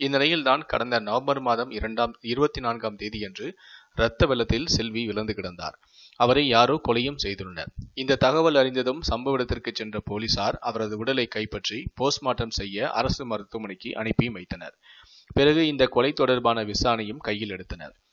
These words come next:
செல்வியின் வீட்டிற்கு சென்று ஆதாரங்களை சேகரிக்கவும் முயன்றனர். அப்போதுதான் வீட்டில் ஐநூறுக்கும் மேற்பட்ட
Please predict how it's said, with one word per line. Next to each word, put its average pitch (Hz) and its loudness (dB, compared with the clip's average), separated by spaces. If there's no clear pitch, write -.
செல்வியின் 131 0
வீட்டிற்கு 117 -6
சென்று 104 -6
ஆதாரங்களை 120 6
சேகரிக்கவும் 117 -2
முயன்றனர். 92 -6
அப்போதுதான் 151 6
வீட்டில் 123 4
ஐநூறுக்கும் 143 0
மேற்பட்ட 120 0